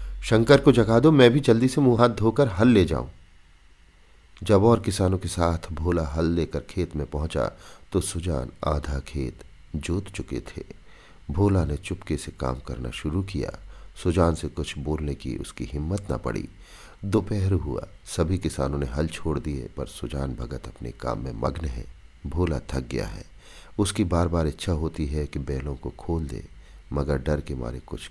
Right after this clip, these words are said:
कह नहीं सकता। सबको आश्चर्य हो रहा है कि दादा कैसे इतनी मेहनत कर रहे हैं। आखिर डरते-डरते बोला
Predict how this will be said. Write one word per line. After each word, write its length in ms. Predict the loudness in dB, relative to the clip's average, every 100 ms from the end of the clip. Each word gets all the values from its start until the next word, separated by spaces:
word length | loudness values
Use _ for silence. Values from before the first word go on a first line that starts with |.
| -10
कह 160 | -6 -4
नहीं 220 | -4 -4
सकता। 380 | -10 -12 -10 -10 -10 -14 -18 -18 -18 -12
सबको 340 | -4 -2 2
आश्चर्य 400 | 2 2 -2 -4
हो 100 | -2
रहा 300 | -2 -2 -2
है 160 | -4 -6
कि 120 | -8
दादा 480 | -6 -6 -6 -10 -12 -20 -20 -20 -8
कैसे 340 | -4 -4 -4 -4
इतनी 360 | -6 -6 -6
मेहनत 460 | -4 -8 -4 -6 -4
कर 160 | -6
रहे 260 | -4 -6 -8
हैं। 240 | -10 -12 -14 -20 -20 -18 -18 -2
आखिर 280 | 0 2 0
डरते-डरते 680 | 2 0 0 -4 -4 -6 -8
बोला 420 | -8 -8 -8 -12